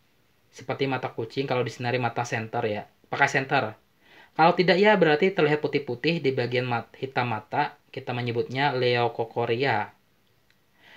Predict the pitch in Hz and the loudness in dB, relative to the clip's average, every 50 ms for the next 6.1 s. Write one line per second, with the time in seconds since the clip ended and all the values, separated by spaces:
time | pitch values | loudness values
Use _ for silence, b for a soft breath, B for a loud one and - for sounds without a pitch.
0 | B B - 135 - 165 165 170 165 196 196 196 185 196 202 190 185 190 202 196 | B B -8 -2 2 2 2 4 4 2 2 4 4 4 4 4 4 2 2 2
1 | 185 170 - 160 - 185 170 143 143 165 165 160 156 156 151 - 139 127 127 135 | 2 2 2 2 2 2 2 4 4 4 4 4 2 2 2 2 2 2 2 0
2 | 135 127 120 110 110 123 143 143 147 - 117 - 131 135 131 123 117 110 104 - | 0 0 0 0 0 -2 -4 -6 -6 -6 -6 -6 -4 -4 -4 -4 -4 -4 -4 -2
3 | - 127 143 143 147 135 127 - 120 120 123 120 120 117 - - 113 107 117 135 | -2 -2 0 0 0 -2 -2 -2 -4 -6 -4 -4 -4 -4 -4 -4 -4 -2 -2 -4
4 | 139 143 135 110 - - 123 127 127 B B B B B - 113 113 - 117 127 | -6 -6 -8 -12 -8 -4 -2 -2 -2 B B B B B -12 -10 -8 -6 -6 -4
5 | 143 160 175 180 185 180 175 180 180 180 175 - _ _ - - _ - - 120 | -2 -2 0 0 0 0 0 0 -2 -4 -6 -8 _ _ -20 -20 _ -8 -6 -4
6 | 123 | -4